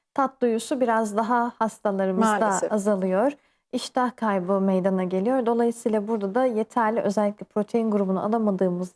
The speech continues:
Speaker 1: için kas kayıpları gerçekleşiyor.
Speaker 2: Çok etkiliyor. Tabii bir de tedavi sırasındaki beslenmeler de farklı hale geliyor. Mesela siz bir radyoterapi alıyorsanız, baş boyun radyoterapisi alıyorsanız o grupta daha,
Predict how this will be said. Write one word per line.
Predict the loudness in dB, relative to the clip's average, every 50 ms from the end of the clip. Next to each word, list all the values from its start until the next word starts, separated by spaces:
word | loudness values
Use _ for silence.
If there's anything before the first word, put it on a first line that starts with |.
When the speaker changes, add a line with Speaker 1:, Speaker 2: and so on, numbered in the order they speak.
| _ -8
Speaker 1:
için | -8 -8 -8 _ _ _ _ _ _ -6
kas | -2 -2 -2 -2 -4
kayıpları | -6 -6 -6 -6 -6 _ -4 -2 0 0 -2 -2 -4 _ _ -2
gerçekleşiyor. | 0 0 0 -2 -4 -8 -8 -8 -10 -8 -6 -6 -6 -2
Speaker 2:
Çok | -2 -2 0 2 2
etkiliyor. | 0 0 0 _ -2 0 2 0 0 0
Tabii | 0 0 0 0
bir | 0 0 0
de | 0
tedavi | 0 0 0 2 2 2 2 4 4 2 0
sırasındaki | 0 2 4 4 4 2 0 0 0 2 2 2 0 -2 -2 -2 0 2 2
beslenmeler | 2 2 2 0 0 0 2 4 4 4 4 4 4 4 2 2 0
de | -2
farklı | -2 0 0 0 0 0 0 -2
hale | 0 2 2 2 2 2 0
geliyor. | 0 0 -2 2 2 2 2
Mesela | 0 -2 -2 -2 -2 0
siz | 0 0 0 0 2
bir | 2 2
radyoterapi | 4 2 2 2 0 0 0 0 0 0 0 -2 0 0
alıyorsanız, | 2 4 4 4 4 2 2 -2 -4 -4 -6 -4 -2
baş | 0 0 0 -2 -2 2
boyun | 2 4 6 6 4
radyoterapisi | 4 2 2 2 -2 -2 -2 -4 -4 -4 -4 -4 -6 -8 -6 -4
alıyorsanız | -2 0 2 2 2 2 0 -2 -4 -2 0 0 -2 -2 -6 _ _ -20 -20 -20 -20 -20 _ _ 0
o | 0 2 2
grupta | 4 2 0 0 _ 0 0 2 2
daha, | 0 2 0 0